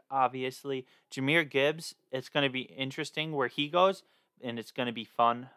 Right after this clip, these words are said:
I want to see him be a returner in conjunction with running the football, so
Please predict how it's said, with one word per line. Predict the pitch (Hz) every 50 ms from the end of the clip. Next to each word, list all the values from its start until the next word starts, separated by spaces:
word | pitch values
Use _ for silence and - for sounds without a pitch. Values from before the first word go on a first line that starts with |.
| _ _ _ -
I | 113 117 123 123 - -
want | 127 117 117 117 113 -
to | - 131
see | - - 123 120 113
him | 117 123 113 113 107
be | - 117 110 110
a | 110 - 113
returner | 110 104 107 104 - - - - 147 139 143 147 156 165 165 -
in | 139 131 127
conjunction | - - 127 113 110 123 120 123 - - 139 135 135
with | 135 131 -
running | 123 123 127 131 135 143 151 156 - _ _ _ _ _ _ _
the | - -
football, | - - 147 - - 214 220 220 214
so | - - - - 120 107 104 98